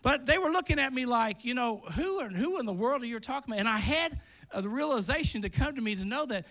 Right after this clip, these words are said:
not everybody knows what you're talking about. I was raised in church my whole life, so when you start talking about Moses and Joshua and Abraham, all those things just start happening. But when there's people out there that don't have any clue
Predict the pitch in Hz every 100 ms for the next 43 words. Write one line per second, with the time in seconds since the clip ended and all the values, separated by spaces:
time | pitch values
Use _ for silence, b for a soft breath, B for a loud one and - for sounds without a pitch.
0 | B 214 311 - 349 330 359 277 277 277
1 | 247 233 302 269 262 240 190 214 262 240
2 | 285 233 202 240 247 254 349 214 - -
3 | B B - 294 254 202 285 330 269 240
4 | 220 247 240 220 226 247 254 302 - 202
5 | 202 190 233 208 220 202 196 175 196 214
6 | 208 226 185 151 185 208 - 208 214 202
7 | B 208 202 202 226 202 180 208 196 B
8 | - 254 285 254 269 214 233 - 220 190
9 | 302 330 214 180 B 254 254 254 302 392
10 | - 285 233 233 214 247 196 170 220 185
11 | 220 214 214 202 - 269 320 233 202